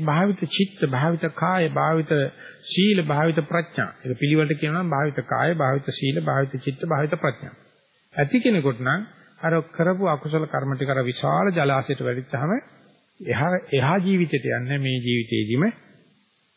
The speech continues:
ධිට්ඨ ධම්ම වශයෙන්ම ගෙවම් කරන්න පුළුවන්. ඒ ඇහුවාම කියන්නේ අපිට ඒව කරන්න වෙලා නැහැ කියලා.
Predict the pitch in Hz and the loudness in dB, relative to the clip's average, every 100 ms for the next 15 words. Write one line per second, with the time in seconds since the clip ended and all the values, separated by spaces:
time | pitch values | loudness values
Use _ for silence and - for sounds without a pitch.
0 | _ _ _ 117 131 165 151 151 151 143 | _ _ _ -6 -2 0 0 2 2 2
1 | 139 135 151 196 - - - 135 110 - | 2 0 0 -4 -10 -12 -6 -4 -6 -12
2 | 95 127 - - _ _ _ _ _ _ | -14 -14 -16 -20 _ _ _ _ _ _
3 | _ _ _ _ _ _ _ _ _ _ | _ _ _ _ _ _ _ _ _ _
4 | _ _ _ _ _ 147 156 208 240 208 | _ _ _ _ _ 0 2 4 4 4
5 | 170 175 196 220 180 185 190 190 190 202 | 2 0 -2 -2 -2 -2 0 0 0 -2
6 | 247 226 175 110 92 - - | 0 0 -2 -6 -12 -18 -20